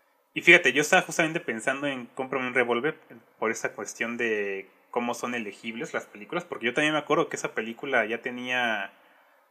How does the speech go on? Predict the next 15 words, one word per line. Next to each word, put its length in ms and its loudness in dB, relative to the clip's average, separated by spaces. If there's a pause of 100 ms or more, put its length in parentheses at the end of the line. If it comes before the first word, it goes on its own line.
(160)
rato 640 2
que, 640 0 (480)
que 120 6
había 240 4
salido, 500 0
¿no? 300 -4
Y 260 -8
apenas 380 -4
hasta 180 -10
el 60 -8
dos 180 -6
mil 180 -8
veinte 580 -2
estuvo 420 -6
nominada. 600 -2